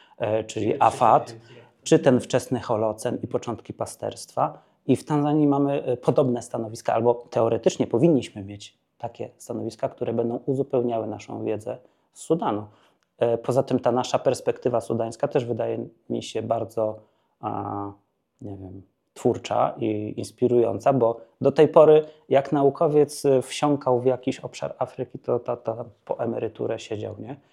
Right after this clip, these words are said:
Speaker 1: Czyli albo mieli tę perspektywę tylko Doliny Nilu, albo środkowej Doliny Nilu wręcz,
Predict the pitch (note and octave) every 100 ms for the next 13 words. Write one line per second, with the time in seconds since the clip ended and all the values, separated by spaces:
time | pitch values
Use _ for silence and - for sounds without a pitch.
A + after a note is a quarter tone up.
0 | _ _ - A#2+ A#2+ B2+ C3+ C3 C3 B2+
1 | C3 B2+ B2 C3 B2+ A#2 A#2+ - B2 -
2 | A#2 B2 - A#2+ B2+ A#2 B2 B2+ B2+ B2
3 | B2+ D3 D#3 _ _ - G2+ A2 - B2
4 | - C3 C3 B2 C3 C3+ C3 C3 C3 B2+
5 | C#3 F#3 -